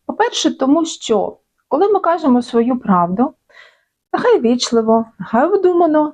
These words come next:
нехай культурно, <laughs> навіть якщо правда там якась така не дуже, да, приємна, людина, яка з нами спілкується,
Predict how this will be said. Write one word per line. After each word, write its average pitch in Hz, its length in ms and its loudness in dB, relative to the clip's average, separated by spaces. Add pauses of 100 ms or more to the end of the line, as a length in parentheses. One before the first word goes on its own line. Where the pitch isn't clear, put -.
нехай 214 260 -2
культурно, 349 800 2
<laughs> 262 80 0
навіть 285 320 2
якщо 349 280 -2
правда 320 360 -2
там 294 220 -2
якась 269 320 0
така 254 280 -2
не 254 120 -2
дуже, 214 340 0
да, 339 180 0
приємна, 214 540 0 (1080)
людина, 440 280 0
яка 349 220 0
з 320 80 -6
нами 262 280 0
спілкується, 240 920 0